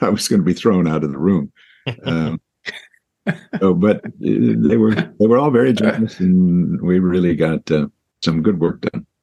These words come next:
Speaker 2: Yeah. And how about the directing process?
Speaker 1: Same thing. I went to Bert one day and I said, "You know, I've been looking and watching, and I'd like to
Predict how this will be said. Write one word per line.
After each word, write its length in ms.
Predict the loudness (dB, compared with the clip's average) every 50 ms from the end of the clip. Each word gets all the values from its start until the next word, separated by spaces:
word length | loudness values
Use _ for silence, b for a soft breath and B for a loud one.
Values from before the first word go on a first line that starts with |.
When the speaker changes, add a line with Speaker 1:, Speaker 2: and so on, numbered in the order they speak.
| _ _
Speaker 2:
Yeah. 340 | -10 -8 -8 -6 -8 -10 -12 -16 -20 _ _ _ _ _ _
And 140 | -2 -2 0
how 100 | 0 0
about 180 | 0 0 0 0
the 80 | -2
directing 560 | -2 -2 -2 0 0 -2 -2 -2 -4 -6 -6
process? 240 | -6 -8 -8 -8 -10 -12 _ -20 -20 _ _ _ _ _ _ _ -4
Speaker 1:
Same 200 | -2 0 0 2
thing. 340 | 0 0 0 0 -2 -4 -8 -8 -4
I 120 | 0 0
went 200 | 2 2 0 0
to 80 | 0 0
Bert 240 | 2 2 0 2 0
one 160 | -2 -2 0 2
day 140 | 2 2 4
and 120 | 2 2
I 80 | 0 0
said, 200 | 0 0 0 0
"You 80 | 0
know, 100 | 2 0
I've 80 | 2 2
been 100 | 0 0
looking 240 | 0 0 0 0 0
and 120 | 0 0
watching, 420 | 0 -2 -4 -4 -2 0 0 2 2
and 140 | 2 2 0
I'd 140 | 0 0
like 220 | 0 0 -2 -2 -2
to 240 | 0 0 0 0 -2